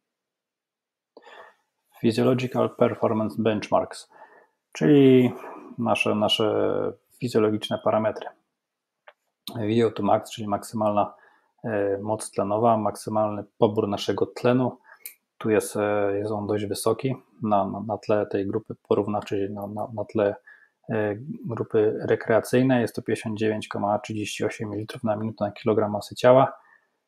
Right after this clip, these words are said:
Całkowicie jest to cztery i pół tysiąca mililitrów na, na minutę. No, jest to, powiedzmy, e, dobry parametr, tak?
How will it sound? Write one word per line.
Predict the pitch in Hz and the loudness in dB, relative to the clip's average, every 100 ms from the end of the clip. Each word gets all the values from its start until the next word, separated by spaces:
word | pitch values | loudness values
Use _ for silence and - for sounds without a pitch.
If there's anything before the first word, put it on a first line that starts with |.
| _ | _
Całkowicie | - 110 101 107 113 110 110 | 4 4 6 2 0 2 0
jest | - | 0
to | 104 | -2
cztery | - 117 110 | 2 2 2
i | |
pół | 104 107 | 0 -6
tysiąca | - - 107 101 110 - - _ _ - | -6 -4 -4 0 -2 -2 -12 _ _ -6
mililitrów | 110 101 101 - 104 | -2 0 -2 -2 -4
na, | 98 101 | -2 -2
na | 110 110 | -4 -6
minutę. | 110 110 98 - - _ _ _ _ | -4 -2 -2 -4 -6 _ _ _ _
No, | 151 151 143 | -4 -2 0
jest | 123 - | 0 -2
to, | |
powiedzmy, | - 104 104 95 - _ _ _ _ - | 0 -2 0 -6 -8 _ _ _ _ -8
e, | 120 104 101 98 95 95 - - - - _ _ _ _ _ _ 117 | -2 0 0 -2 -4 -6 -10 -12 -18 -20 _ _ _ _ _ _ -8
dobry | 110 117 143 147 147 | -6 4 8 10 10
parametr, | - 139 135 135 - | 8 6 6 2 2
tak? | 117 120 - - | 6 6 4 -12